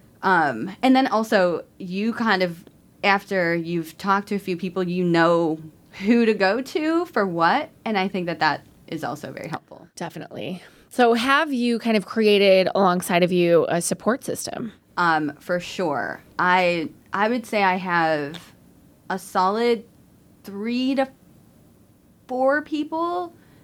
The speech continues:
Speaker 1: that get the business a hundred and fifty percent, that have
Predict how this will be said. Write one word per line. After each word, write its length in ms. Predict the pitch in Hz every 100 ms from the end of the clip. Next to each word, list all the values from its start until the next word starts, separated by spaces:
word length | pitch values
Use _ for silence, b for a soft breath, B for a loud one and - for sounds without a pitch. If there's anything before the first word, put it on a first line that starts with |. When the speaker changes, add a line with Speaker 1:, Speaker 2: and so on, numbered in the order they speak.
| b
Speaker 1:
that 320 | 185 170 - -
get 260 | 165 165 - -
the 120 | 180
business 560 | 180 170 165 165 - - - - 170
a 60 |
hundred 460 | 170 202 196 185 170
and 160 | 160 160
fifty 240 | 175 240
percent, 500 | 254 269 294 302 311 - b b b b -
that 240 | 190 185 -
have 880 | - 190 180 175 170 165 165 170